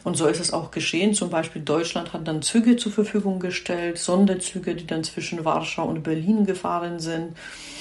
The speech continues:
Ähm, es wurden Busse zur Verfügung gestellt. Ähm, es gab auch, äh, Flüge von Polen nach, ähm, ich glaube, Griechenland und Israel.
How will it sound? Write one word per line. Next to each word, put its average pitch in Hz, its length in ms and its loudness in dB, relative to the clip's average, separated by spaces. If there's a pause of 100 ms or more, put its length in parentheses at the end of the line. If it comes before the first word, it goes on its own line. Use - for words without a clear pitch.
(240)
Ähm, 156 460 4
es - 220 0
wurden 160 640 2 (520)
Busse 185 640 6
zur 175 180 -8
Verfügung 165 480 -4
gestellt. 156 840 2
Ähm, 151 600 2
es - 180 0
gab - 300 -2
auch, 151 380 4
äh, 151 240 4
Flüge 180 920 8
von 160 240 0
Polen 160 520 2
nach, 147 640 0
ähm, 147 280 -2
ich 135 120 -8
glaube, 147 260 -2
Griechenland 160 520 -4
und 139 120 -6
Israel. 170 800 2